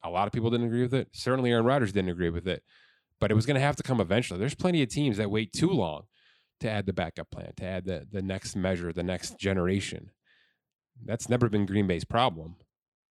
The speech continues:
and it isn't right now. So I don't think there's any movement <laughs> with Aaron Rodgers is a long-winded point I'm making here. Um, and I think that's from Green Bay's perspective. I imagine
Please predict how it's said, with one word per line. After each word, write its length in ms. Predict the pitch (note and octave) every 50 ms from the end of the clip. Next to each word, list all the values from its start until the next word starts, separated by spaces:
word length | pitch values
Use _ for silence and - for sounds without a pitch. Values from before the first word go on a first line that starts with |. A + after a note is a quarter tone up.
| _ _
and 320 | - G2 F#2+ F#2+ F#2+ F#2 F2+
it 100 | F#2 G#2
isn't 200 | G#2+ G#2+ G#2 G2
right 240 | F#2+ F#2 F#2+ F#2 -
now. 320 | A2+ A2+ F#2+ E2 D2+ D#2+
So 400 | - - - G#2+ G2 F#2 E2+ D#2 - _ _ _ _ _ _ - _ _ _ _ _ _ -
I 60 | G#2+
don't 280 | G#2+ G#2+ B2+ D3 C#3 A2+
think 200 | - D3+ C#3 A#2
there's 200 | - A2+ G#2 G#2
any 140 | A2+ A2+ A2
movement 400 | G2+ G2+ F#2+ E2 E2 D2+ C#2 - _ _ _ _ _
<laughs> 240 | - - - -
with 200 | G#2 G#2+ F#2 F2+
Aaron 220 | G#2 G2+ G2 F#2 F#2+
Rodgers 400 | F2+ F2+ F2 E2 D#2+ E2 E2 F#2
is 100 | F2 F2
a 60 | E2+
long-winded 640 | F2+ F2+ F2+ F#2 F#2+ F#2+ F#2 F#2+ F#2+ F#2 F#2 E2+
point 220 | - - F#2 F2+ E2+
I'm 80 | E2
making 300 | E2+ E2+ F2 - - D#2
here. 240 | C2+ D2 D#2 - - _ _ _ _ _ _ _ _ _ _ _ _ _ _ _ _ _ -
Um, 380 | G2+ F#2 F2 E2+ E2 - - - - _ _ _ _ _ _ _ _ _ _ _ _ _ _ _ _ _ _ _ _ _ _ _ _ _ _ _ _ _ _ _ _ _ -
and 120 | G#2+ G2
I 40 | F#2+
think 180 | F#2 A2 G#2 -
that's 180 | G#2 F#2 -
from 160 | - G#2+ G2 F#2+
Green 240 | F2+ F#2+ G2 F#2+
Bay's 200 | F2 F2+ E2+ -
perspective. 580 | - - F2 - - F2 E2+ - - D#2 E2 E2+
I 180 | F2 F#2+ G2 G2
imagine 560 | F#2 F#2+ G2 G#2 G#2 G2 A2 G#2+ G#2+ F#2+